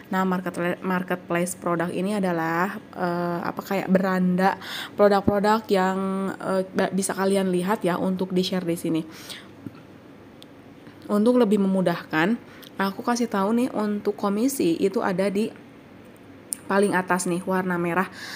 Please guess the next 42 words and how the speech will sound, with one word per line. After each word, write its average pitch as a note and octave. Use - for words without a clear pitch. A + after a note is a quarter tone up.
perolehan G#3
empat F#3+
ribu F3+
empat F3+
ratus E3
sepuluh F3
perak. D#3
Terus G#3
yang G#3
ini G3
kemeja F#3
oversize, F#3
perolehan G3+
empat F#3+
ribu F#3+
tujuh F#3
ratus, E3
rata-rata E3+
sekitar F3
sepuluh F3+
persen -
ya F3
untuk F3
komisinya E3+
sendiri. E3
Karena G#3+
ini B3
harga F#3+
kemejanya F3
di -
empat E3+
puluh E3
tujuh E3+
ribu, F#3
jadi G3
perolehan E3
komisinya E3
di F#3
empat E3+
ribu E3
tujuh E3+
ratus. D#3+